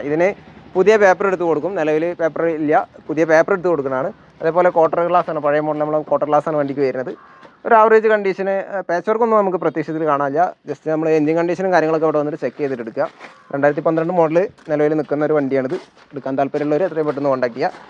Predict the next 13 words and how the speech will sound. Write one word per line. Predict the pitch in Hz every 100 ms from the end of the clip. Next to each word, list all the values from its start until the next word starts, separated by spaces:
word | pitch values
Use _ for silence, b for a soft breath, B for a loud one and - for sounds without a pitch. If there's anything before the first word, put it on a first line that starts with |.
| B B
അടുത്തതും | 165 - 208 240 208
നമുക്ക് | 185 180 185
വരുന്നത് | 175 165 208 - - 151
ബജാജിൻ്റെ | 143 175 196 214 190
കുട്ടി | 156 165 202
ഡീസലിൽ | 220 233 196 190 _ -
ചെറിയ | 156 190
വണ്ടിയിൽ | 185 180 185 180
പ്രൈവറ്റ് | 175 170 170
എടുക്കാൻ | 160 160 156
ആഗ്രഹിക്കുന്നവർക്ക് | 147 147 147 143 147
പറ്റിയൊരു | 131 131 123
വണ്ടിയാണ്. | 117 123